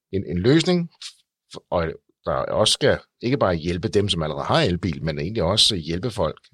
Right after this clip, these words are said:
hjælpe flere af os, nu siger jeg også, fordi jeg har ikke en endnu, til at, at tage det her store spring.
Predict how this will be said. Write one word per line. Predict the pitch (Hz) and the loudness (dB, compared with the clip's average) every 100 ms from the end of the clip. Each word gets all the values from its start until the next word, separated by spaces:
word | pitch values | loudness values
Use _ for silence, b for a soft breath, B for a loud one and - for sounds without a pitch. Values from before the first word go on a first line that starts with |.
| 76 | -4
hjælpe | 85 73 | -4 -4
flere | - 107 143 123 | -4 0 4 4
af | 71 | 2
os, | 73 - - | 0 -4 -4
nu | 82 | -4
siger | - 82 | 0 0
jeg | |
også, | - - | 0 -4
fordi | 57 | -6
jeg | 58 | -8
har | - | -10
ikke | - 53 | -10 -10
en | 50 | -10
endnu, | - - B B B B B _ | -10 -12 B B B B B _
til | - | 4
at, | 85 | 4
at | - - | 4 2
tage | - 98 | 2 2
det | 76 | 0
her | 78 67 | -2 0
store | 82 71 | 0 0
spring. | - - 57 | 0 -2 -6